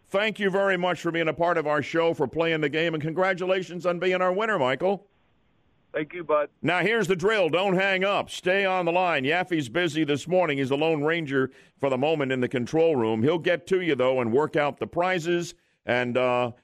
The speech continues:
Speaker 1: and make sure that you get to stay in the Red Roof Inn of your choice. Congratulations, my friend. That was quick. We weren't sure how, how long it might take to get a winner on that one, Yaffe, but, uh, the smartest audience in talk radio did it again on the first try.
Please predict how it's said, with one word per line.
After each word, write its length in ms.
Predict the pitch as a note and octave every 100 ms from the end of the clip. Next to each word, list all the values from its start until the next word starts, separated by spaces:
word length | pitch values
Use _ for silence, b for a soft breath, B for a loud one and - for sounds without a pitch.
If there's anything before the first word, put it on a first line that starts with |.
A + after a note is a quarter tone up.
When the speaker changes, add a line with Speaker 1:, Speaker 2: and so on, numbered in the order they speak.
| b
Speaker 1:
and 340 | - A#2 A#2
make 180 | B2 C#3
sure 340 | - D3 B2+ A#2+
that 180 | A2+ F#2
you 140 | B2+
get 260 | A2 A#2 -
to 80 | A2
stay 400 | - G#2+ G#2 G2+
in 200 | D2 G2
the 100 | F2
Red 260 | A2 A2
Roof 220 | F#2+ G2+ G2
Inn 240 | F#2+ F#2+ -
of 260 | F2+ F2+ C#2+
your 300 | F2 F2+ F2+
choice. 420 | - D#2+ C2 -
Congratulations, 920 | E2+ E2 G2+ G#2 F#2+ G#2 G#2+ G2 E2+
my 180 | F#2 F#2
friend. 280 | A2+ A2+ A2+ b b
That 320 | - D#3 G#3 F3+
was 180 | F3
quick. 320 | - F3+ D#3+ -
We 140 | C#3+
weren't 240 | F#3+ F#3 D3+
sure 440 | - E3 A#2 G#2 - b b -
how, 540 | C3 C3+ C3 C3 B2 -
how 320 | C3+ C3+ B2+ B2 A#2+
long 260 | B2 B2
it 100 | A#2 G#2+
might 260 | A2+ G#2
take 300 | - A2+ D#2 C#2+
to 60 |
get 160 | E2+ F2
a 60 | E2+
winner 340 | F#2+ F2 D#2+
on 220 | D#2 E2
that 220 | E2 F2 A#1
one, 160 | C#2
Yaffe, 440 | C#2 C2+ C2 D2+ C#2+
but, 260 | C#2+ -
uh, 80 | D#2
the 120 | C#2+ D#2+
smartest 360 | F#2+ G#2 G#2
audience 360 | G2+ G2 G2 F#2+
in 80 | F#2
talk 240 | G#2+ G2 F#2
radio 360 | G2 F#2 D#2+
did 160 | D#2 G2
it 100 | F2
again 300 | E2+ F#2+ D2+
on 80 | D2
the 80 |
first 260 | C#2+ F2 D2+
try. 380 | F2+ D2+ A1+